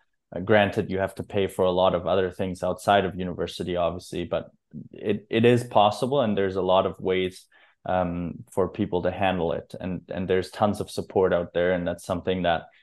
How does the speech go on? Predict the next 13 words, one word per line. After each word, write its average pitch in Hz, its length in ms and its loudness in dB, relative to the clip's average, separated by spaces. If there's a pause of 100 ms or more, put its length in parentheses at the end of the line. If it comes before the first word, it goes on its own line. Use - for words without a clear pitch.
(260)
I 95 100 -2
think 110 220 2
is 95 120 2
also 117 280 6
unique, 104 500 0 (140)
uh, 95 280 2
within 92 400 -2
the, 90 380 2 (180)
the 95 140 -4
American 92 440 -2
university 87 600 -4
system, 87 400 -8
because 87 360 -8